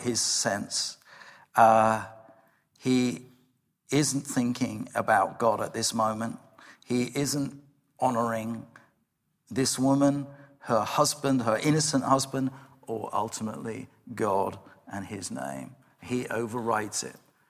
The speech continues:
uh, and he goes with his passions. And we see the same man, but actually making some very bad decisions. And I think that's quite, I think the Bible does that for us and helps us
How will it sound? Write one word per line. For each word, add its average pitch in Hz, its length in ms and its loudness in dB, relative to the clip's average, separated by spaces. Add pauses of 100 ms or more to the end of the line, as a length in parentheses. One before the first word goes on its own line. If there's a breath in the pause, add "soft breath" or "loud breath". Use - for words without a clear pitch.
(280)
uh, 98 380 -4 (520)
and 95 140 -10
he 107 220 -10 (240)
goes 107 300 -4
with 104 120 -14
his 98 140 -12
passions. - 680 -12 (240 soft breath)
And 123 100 -6
we 151 100 -4
see 226 360 2
the 156 120 2
same 175 400 2
man, 147 260 6
but 135 140 4
actually 139 340 2
making 123 380 0
some 113 220 -4
very 117 280 0
bad 104 400 -8 (400 soft breath)
decisions. 120 460 -4
And 175 80 0
I 202 80 -2
think 254 180 -4
that's 190 160 -2
quite, - 220 4 (180)
I 151 80 6
think 196 180 -2
the 135 80 -4
Bible 151 520 2 (340 soft breath)
does 135 240 -2
that 131 240 0
for 127 180 -2
us 113 240 -2
and 107 120 -8
helps 135 360 0
us 107 240 -4